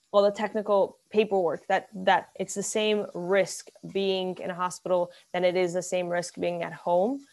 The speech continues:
Um, and after obviously meeting with all, like, with my midwife and interviewing her and feeling safe with her, so I chose home birth. And one of the many, many, many perks, which for me, I see it as a,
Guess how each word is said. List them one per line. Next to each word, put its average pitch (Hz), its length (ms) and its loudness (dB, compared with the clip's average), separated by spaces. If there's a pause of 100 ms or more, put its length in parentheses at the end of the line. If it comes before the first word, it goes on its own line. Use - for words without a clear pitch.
(360)
Um, 175 400 6
and 180 80 0
after 185 320 0
obviously 185 460 0
meeting 180 500 -2 (220)
with 170 340 0 (220)
all, 190 520 4
like, 170 240 -4
with 175 140 -8
my 180 80 -2
midwife 214 480 2
and 165 420 -4 (520)
interviewing 262 580 0
her 196 260 0
and 175 240 -6
feeling 185 360 -2
safe 277 360 -2
with 220 140 -4
her, 175 320 -2 (240)
so - 240 -2
I 196 280 6
chose 196 380 -2
home 254 260 2
birth. 190 380 2 (120)
And 170 260 -2
one 202 220 0
of 180 100 -2
the 185 100 0 (140)
many, 240 420 0
many, 220 220 0
many 196 220 -2
perks, - 600 -4
which - 220 -10
for 190 100 -6
me, 190 160 -4
I 185 140 0
see 190 240 -2
it - 100 0
as 175 280 0
a, 175 360 -4